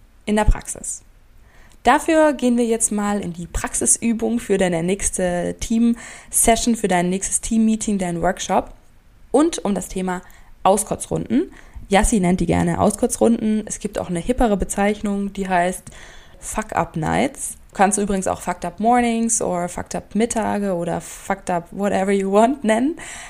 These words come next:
Hauptsache, du gibst einen Raum für einen ritualisierten Meeting oder einen ritualisierten Workshop, wo man darüber spricht, was gerade echt nicht gut läuft. So, wie wir das machen, dafür jetzt mal ganz konkrete Anleitung.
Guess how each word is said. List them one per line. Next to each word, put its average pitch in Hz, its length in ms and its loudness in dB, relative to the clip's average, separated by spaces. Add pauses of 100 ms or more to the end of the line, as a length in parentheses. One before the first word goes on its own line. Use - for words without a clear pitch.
(120)
Hauptsache, 233 680 2
du 202 100 -2
gibst - 340 -2
einen 180 340 -2 (200)
Raum 208 340 4
für 196 160 -6
einen 175 260 -4
ritualisierten 180 1040 -2
Meeting 214 320 2
oder 175 160 -4
einen 170 140 -6
ritualisierten 175 720 -6
Workshop, 190 380 -2 (460)
wo 226 120 8
man 220 160 6
darüber 175 260 -4
spricht, 208 380 -2 (240)
was 180 240 -2
gerade 180 400 -4 (200)
echt 180 400 2 (100)
nicht - 480 -6
gut 175 300 -4 (120)
läuft. - 380 -4 (920)
So, 160 240 -2 (880)
wie 190 260 -2
wir 214 80 2
das 196 120 -4
machen, 240 280 2
dafür 202 240 2
jetzt 190 140 -2
mal 185 160 0
ganz 185 220 -2
konkrete 202 440 -2
Anleitung. 220 720 0